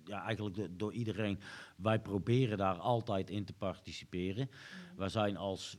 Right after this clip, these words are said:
Speaker 1: vereniging zijn we ook lid van de efa, dus de, de Euro-,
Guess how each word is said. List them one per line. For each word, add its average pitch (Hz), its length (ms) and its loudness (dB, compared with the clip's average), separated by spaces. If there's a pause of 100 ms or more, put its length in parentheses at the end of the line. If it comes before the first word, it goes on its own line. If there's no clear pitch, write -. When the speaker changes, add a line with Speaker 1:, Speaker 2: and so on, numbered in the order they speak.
Speaker 1:
vereniging 98 720 2
zijn 95 200 2
we 98 80 0
ook 90 140 -2
lid 95 240 0
van 90 160 -4
de 87 140 -6
efa, 98 400 -2
dus 120 200 -4
de, 92 220 -2 (160)
de 95 120 -6
Euro-, 90 240 -4